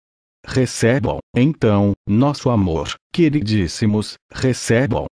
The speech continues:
então, nossas bênçãos, compartilhem nossas mensagens,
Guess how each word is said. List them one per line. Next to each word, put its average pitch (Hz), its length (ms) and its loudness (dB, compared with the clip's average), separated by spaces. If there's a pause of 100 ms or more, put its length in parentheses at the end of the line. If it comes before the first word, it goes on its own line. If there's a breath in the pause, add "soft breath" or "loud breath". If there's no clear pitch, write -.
então, 107 580 2 (140)
nossas 117 560 0
bênçãos, 101 680 -2 (160)
compartilhem 117 760 0
nossas 110 400 0
mensagens, 131 840 0